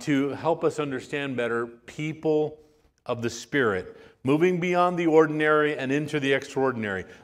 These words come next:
led by the Spirit, empowered by the Spirit, uh, access to wisdom of the Spirit and the language of the Spirit, using the language of the Spirit, interceding in prayer.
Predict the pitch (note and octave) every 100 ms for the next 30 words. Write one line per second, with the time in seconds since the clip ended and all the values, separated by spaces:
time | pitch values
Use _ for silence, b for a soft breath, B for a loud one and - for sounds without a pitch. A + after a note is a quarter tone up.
0 | B G2+ A#2+ D3+ F3 D#3+ F3+ F3 E3+ -
1 | F#3+ F#3 F#3+ F#3+ - b b C#3+ C#3 -
2 | - C3 D#3+ F3+ E3 F3+ E3+ D#3+ - F#3
3 | F3+ F3+ E3+ b b b b B2+ B2 D3+
4 | E3+ - F#3+ E3+ - D#3+ C3+ B2 D3+ E3+
5 | F#3+ F3+ F3+ E3 E3+ - F3+ E3+ F3 E3+
6 | B B B C3+ C#3+ C#3 C3+ E3+ F#3+ E3
7 | A#2+ B2+ A#2 A#2+ - A#2+ A2 A#2 D3+ D#3
8 | D3+ D3 E3+ D#3 C3+ C3 - C3+ C3 C#3
9 | C3+ - - F3 E3 D#3 C3+ - B2+ A#2
10 | F2+